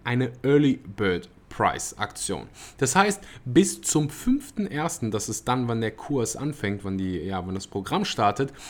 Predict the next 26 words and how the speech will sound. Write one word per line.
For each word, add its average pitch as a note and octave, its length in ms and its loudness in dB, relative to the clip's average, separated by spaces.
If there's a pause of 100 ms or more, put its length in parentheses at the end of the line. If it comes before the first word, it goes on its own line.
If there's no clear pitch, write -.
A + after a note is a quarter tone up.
(160)
kostet F3 300 -2
das D3+ 160 0
Ganze C#3+ 340 0
nur B2+ 360 2
neunundsiebzig A#2+ 920 2
Euro. A2 220 0
Das G2+ 160 -2
ist A2 120 -4
so A2+ 80 -4
viel A#2 200 -2
wie A#2 80 2
ein A2+ 120 0
Paar A#2 180 2
Schuhe F#3+ 420 6 (240)
und A2 200 -2
du A2 40 0
kriegst G#2+ 300 -4
Mehrwert G2+ 400 0
im, F#2 460 -2 (600)
ja, C#2 300 -6 (160)
äh, D2+ 200 -6 (720)
das B2 300 4
Zehnfache, F#2+ 400 2
Zwanzigfache. G2 580 0
Ich F#2 120 -4
hab F2 160 -8